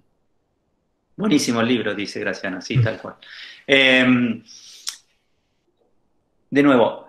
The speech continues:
no hay dos veces en los que yo haya instalado este laburo, Bruma, en su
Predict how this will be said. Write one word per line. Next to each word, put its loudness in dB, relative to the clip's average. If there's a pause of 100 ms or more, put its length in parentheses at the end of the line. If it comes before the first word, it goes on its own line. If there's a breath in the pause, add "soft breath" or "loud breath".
no 4
hay 2
dos 0
veces -4
en -4
los -8
que -6
yo -2
haya 0
instalado 0
este -6
laburo, -2
Bruma, -6
en -10
su -12